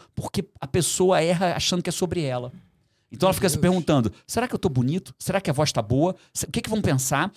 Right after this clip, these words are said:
Speaker 1: Será que eu tô falando besteira?" Olha
Speaker 2: Meu
Speaker 1: quantas
Speaker 2: Deus.
Speaker 1: coisas sobre ela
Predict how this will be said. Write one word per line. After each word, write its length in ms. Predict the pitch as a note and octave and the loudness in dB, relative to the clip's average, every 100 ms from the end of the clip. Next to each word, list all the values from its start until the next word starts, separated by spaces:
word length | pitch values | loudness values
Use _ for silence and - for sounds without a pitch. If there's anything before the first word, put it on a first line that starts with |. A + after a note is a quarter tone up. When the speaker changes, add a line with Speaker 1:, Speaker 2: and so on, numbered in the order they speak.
| - - | -14 -2
Speaker 1:
Será 240 | F#3 G#3 | 2 2
que 80 | G#3+ | 0
eu 60 | |
tô 80 | D3+ | -2
falando 180 | F3+ D#3+ | 0 2
besteira?" 500 | C#3 B2+ D3+ F#3+ - - | 2 2 2 0 0 -4
Olha 160 | F#3 G#3+ | -4 -2
Speaker 2:
Meu 80 | E3 | 0
Speaker 1:
quantas 240 | A#3+ A#3+ | 2 2
Speaker 2:
Deus. 100 | - | 2
Speaker 1:
coisas 280 | G#3+ A3+ G#3 | 2 2 2
sobre 340 | - F#3 F#3+ | 2 2 2
ela 380 | E3 A#2+ G#2 F#2 | 2 2 0 -6